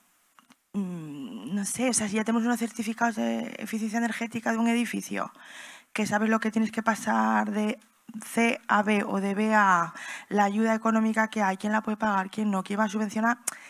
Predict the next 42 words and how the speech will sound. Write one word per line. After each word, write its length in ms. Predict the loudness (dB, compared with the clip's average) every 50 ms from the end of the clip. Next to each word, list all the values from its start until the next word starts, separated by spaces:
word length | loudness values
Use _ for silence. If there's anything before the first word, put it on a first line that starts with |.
| -20 -20 -20 -20 -20 _ _ _ _
todo 120 | -2 -2 0
esto 120 | 0 -2
está 220 | -4 -2 0 2
muy 240 | 2 2 2 2 2
bien, 240 | 2 0 0 -2 -4 -8 _
pero, 360 | -2 0 2 2 0 0 -4 _ -6
mm, 220 | -4 -4 -2 -2 -2
a 80 | -2 0
mí 140 | 0 0
como 180 | 0 0 -2 0
ciudadano, 520 | 0 0 0 2 2 2 2 2 0 -4 -6 -4
a 80 | -2 -2
mí 100 | 0 0
como 100 | 0 0
administración, 640 | 0 0 0 0 -2 -4 -2 -2 -2 -2 -4 -6 -12 _ _ _ _ _ _ _ _ _ _ _ _ -10
¿qué? 220 | -10 -10 -10 -10 _ _ _ _ _ _ _
O 40 | -8
sea, 220 | -4 -2 -2 -2 -4 -10 -14 -14 -14 -14 -12 -8
perdona, 400 | -4 -2 -2 -2 0 0 0 0
es 160 | 0 -2 -4 -2
que, 200 | -2 -2 -2 -2
que 180 | -6 -12 -12 -12 -8 -4
os 120 | -2 2 4
veo 140 | 4 4 4
súper 260 | 4 2 2 4 4
listos, 400 | 4 4 2 2 0 -2 -2 -4
como, 260 | -6 -6 -4 -2 -2
madre 240 | 0 0 0 2 2
mía, 160 | 2 2 0
súper 240 | 0 -4 -6 -6 -4
complejo 340 | -4 -4 -4 -4 -2 -2 -2
de 60 | -2
seguir, 280 | -2 -4 -4 -4 -2
pero 280 | -2 0 0 0 -2 -2 -6 -20 -20 _ _ -14 -14 -14 -14 -8 -2
a 120 | -2 0
nivel 280 | 0 0 -2 -2 -4 -4
práctico, 680 | -6 -6 -6 -6 -8 -12 -16 -12 -10 -8 -8 -8 -10 -10
digo, 420 | -10 -8 -6 -6 -6 -6 -8 -10 -14 _ _ _ _ _ _ _ _ _ _ _ _ -16
o 40 | -14
sea, 200 | -10 -10 -10 -10
no 80 | -10
sé. 160 | -10 -12 -12